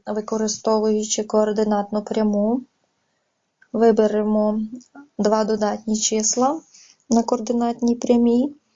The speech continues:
Виберемо два і чотири. Одно, одне з тверджень таких,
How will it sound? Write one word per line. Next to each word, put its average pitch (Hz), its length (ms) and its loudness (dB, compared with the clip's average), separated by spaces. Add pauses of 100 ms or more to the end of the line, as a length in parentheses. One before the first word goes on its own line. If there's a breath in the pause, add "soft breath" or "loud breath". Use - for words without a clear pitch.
(1000)
Виберемо 220 540 2
два 214 480 -2 (440)
і - 80 -16
чотири. 220 760 -4 (3750 soft breath)
Одно, 240 440 2
одне 233 340 0
з - 100 -4
тверджень 220 640 0
таких, 214 880 0